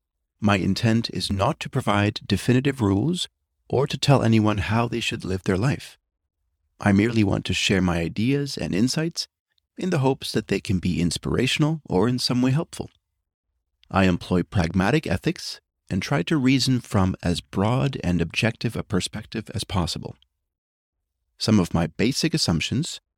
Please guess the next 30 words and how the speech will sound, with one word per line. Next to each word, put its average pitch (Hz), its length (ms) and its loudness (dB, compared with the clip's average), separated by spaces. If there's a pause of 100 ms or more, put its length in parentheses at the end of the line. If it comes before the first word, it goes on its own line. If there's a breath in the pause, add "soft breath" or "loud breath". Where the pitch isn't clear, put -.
(140 loud breath)
are - 220 0
that 67 300 -6 (160)
unchosen 135 680 0
suffering - 600 -4
is 80 160 -8
bad, 147 480 -6 (540)
and 95 180 0
we 92 80 2
should - 160 -6
strive - 320 -4
to 117 100 -2
minimize 120 460 0
it. - 180 -18 (1160)
Joy 135 560 0
is 92 160 -4
the - 80 -4
most 92 460 -2
pleasurable 123 520 -2
sensation, 101 800 -2
and 76 240 -6
thus, - 460 -4 (500)
we 101 100 -2
should - 180 -4
strive 80 320 -4
to 117 100 -4
maximize 131 560 -4
it. - 200 -14 (1300)
Empathy 147 580 -2
is 92 240 -2
universal, 101 640 2